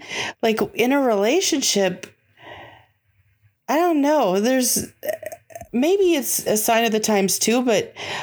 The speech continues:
what happened to touching and being present and doing things together? And, you know, these pe-, uh, people are really getting into these longer term relationsh-, or long, not longer term, but long distance relationships,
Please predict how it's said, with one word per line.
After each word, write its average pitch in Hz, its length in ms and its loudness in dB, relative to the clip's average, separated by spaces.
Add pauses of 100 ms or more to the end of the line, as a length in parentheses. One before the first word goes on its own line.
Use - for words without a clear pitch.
(160)
what 262 160 0
happened 359 380 2
to 311 100 2
touching 196 800 2 (100)
and 170 340 2
being 214 300 4
present 180 640 0 (100)
and 170 320 2
doing 262 260 2
things 220 360 2
together? 185 540 2
And, 185 420 0 (420)
you 240 100 0
know, 233 80 2
these 233 200 2
pe-, 233 240 0
uh, - 560 -2
people 277 360 -2
are 202 140 2
really 208 580 0
getting 247 340 2
into 202 340 0
these 170 420 2 (420)
longer 190 400 0
term 185 280 0
relationsh-, 170 720 0
or 165 160 2
long, 165 400 0
not 160 200 0
longer 143 280 0
term, 151 360 2
but 139 260 0 (360)
long 190 200 2
distance 180 440 0
relationships, 175 840 0